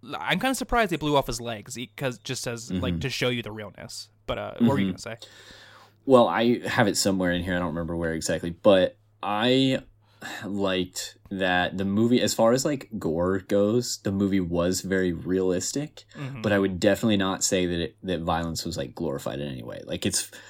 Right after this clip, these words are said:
Speaker 2: one hundred percent through and through an anti-war movie, and, um,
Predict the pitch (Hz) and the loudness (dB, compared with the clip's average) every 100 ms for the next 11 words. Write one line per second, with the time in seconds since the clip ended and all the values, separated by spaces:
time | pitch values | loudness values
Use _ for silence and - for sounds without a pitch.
0 | - 107 117 123 127 123 113 135 139 143 | -6 0 6 8 10 8 6 4 6 4
1 | 113 98 110 101 92 98 98 92 87 85 | 4 4 4 4 2 2 2 4 2 0
2 | 80 85 87 90 82 82 82 92 101 107 | -2 -2 -2 -2 -2 -2 0 0 2 2
3 | 117 135 139 - - - _ 95 95 92 | 2 0 -2 -12 -20 -20 _ -4 0 0
4 | 92 90 90 87 87 | 0 0 0 0 -2